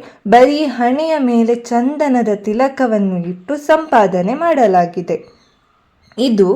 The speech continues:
ನಮ್ಮ ಉತ್ತರ ಪ್ರದೇಶದ ಮಾತ್ರ ಅಲ್ಲ, ಇಡೀ ದೇಶದ ಜಿ ಡಿ ಪಿ ಮೇಲೆ ಪರಿಣಾಮ ಬೀರಿದೆ. ಹಾಗೆ ಯೋಗಿ ಆದಿತ್ಯನಾಥ್ ಹೇಳೋ ಹಾಗೆ, ಹಂದಿಗಳಿಗೆ ಮಾತ್ರ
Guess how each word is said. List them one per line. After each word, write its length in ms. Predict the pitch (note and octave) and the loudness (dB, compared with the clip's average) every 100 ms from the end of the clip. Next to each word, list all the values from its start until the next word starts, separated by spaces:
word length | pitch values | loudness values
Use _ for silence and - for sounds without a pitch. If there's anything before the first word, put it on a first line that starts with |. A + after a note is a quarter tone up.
| - - - | -4 -16 -4
ನಮ್ಮ 320 | A3+ C4+ F4 F4+ A3+ | 2 2 2 0 0
ಉತ್ತರ 400 | A3+ - F#4 F#4 | -2 -2 2 2
ಪ್ರದೇಶದ 640 | E4+ A#3+ A3 G#3 - G#3 G3 | 2 2 4 2 2 0 0
ಮಾತ್ರ 360 | F#3 G3 G#3 G#3+ G3 | 0 -2 -2 0 0
ಅಲ್ಲ, 220 | F3 E3+ C4+ - - - | 0 -4 -6 -10 -14 -4
ಇಡೀ 240 | A#3 D4 C#4+ F#3 G3 | 0 2 0 0 0
ದೇಶದ 560 | B3+ D#4+ D#4+ C4+ G3 G3+ F#3 | 0 -2 0 0 4 2 2
ಜಿ 180 | A#3 B3 | -4 -4
ಡಿ 140 | C4 | -4
ಪಿ 160 | A#3+ G3+ | -2 -2
ಮೇಲೆ 340 | F3+ F3+ B3+ D#4 | 0 0 -2 -2
ಪರಿಣಾಮ 500 | - D#4+ D#4+ C4+ G3+ F3+ | 2 2 4 2 2 0
ಬೀರಿದೆ. 480 | F3+ E3+ E3+ E3 - - _ _ - - | -4 -6 -8 -8 -10 -12 _ _ -20 -20
ಹಾಗೆ 480 | - A#3 A#3 G#3+ G3+ F3+ - - _ _ _ | -2 4 4 4 0 -2 -6 -16 _ _ _
ಯೋಗಿ 480 | G#3+ B3 D4+ C4 D#4 D4 - | 0 2 2 0 -4 -6 0
ಆದಿತ್ಯನಾಥ್ 880 | G#3+ G#3+ A#3+ B3 C4+ A#3 A3+ A#3 - - | 4 4 2 -2 2 2 2 0 -6 -4
ಹೇಳೋ 400 | G#3+ G#3 A3+ A3 | 2 2 4 2
ಹಾಗೆ, 500 | G#3+ F3 E3 E3 E3 C#4+ - _ _ _ _ _ | 0 -2 -2 -4 -4 -4 -6 _ _ _ _ _
ಹಂದಿಗಳಿಗೆ 960 | - A#3 B3 D#4+ D#4+ C#4 D4+ C#4 B3 A3+ G3 | 0 2 4 2 -2 2 2 2 2 2 2
ಮಾತ್ರ 360 | F#3 F#3 F#3 | 0 -2 0